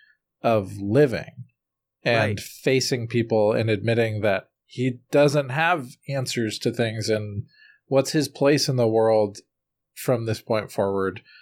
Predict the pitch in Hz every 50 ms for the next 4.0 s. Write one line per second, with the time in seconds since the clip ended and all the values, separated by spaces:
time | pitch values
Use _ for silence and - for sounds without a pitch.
0 | _ _ _ _ - - 170 151 143 131 120 107 - - 131 120 120 113 110 107
1 | 104 107 110 107 - - _ 127 120 117 117 117 113 - 113 101 101 - - 110
2 | 104 101 104 - - 147 135 123 113 113 110 107 107 107 - 117 110 107 107 107
3 | 107 101 101 104 101 107 - - - 104 101 104 101 - - 110 - - 110 -